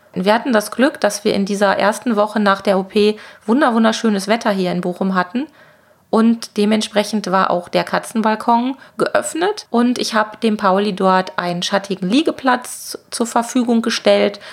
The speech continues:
beziehungsweise hab ihm den speziell eingerichtet, weil ich natürlich nicht wollte, dass er auf seinem rasierten Köpfchen und da diese ganzen Wunden, dass er da in der prallen Sonne liegt. Und das hat er auch dankbar angenommen. Er hat also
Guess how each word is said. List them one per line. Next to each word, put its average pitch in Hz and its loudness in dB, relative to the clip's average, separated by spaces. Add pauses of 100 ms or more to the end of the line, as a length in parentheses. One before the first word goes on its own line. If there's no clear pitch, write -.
beziehungsweise 180 -2
hab 180 -8
ihm 196 0
den 180 0
speziell - -2
eingerichtet, 226 -4
weil 190 2
ich 196 -6
natürlich 202 -2
nicht 196 -6
wollte, 202 2 (360)
dass 196 0
er 196 2
auf 185 -6
seinem 175 0 (100)
rasierten 190 0
Köpfchen 254 0 (220)
und 185 -2
da 180 4 (220)
diese 196 -4
ganzen 185 -2
Wunden, 214 2
dass 196 2
er 202 2
da 190 2
in 190 2
der 190 2
prallen 175 -2
Sonne 185 0
liegt. 311 2
Und 247 2
das 233 -2
hat 233 0
er 214 4
auch 208 -6
dankbar 226 0
angenommen. 165 -2
Er 170 -4
hat 214 -2
also 214 2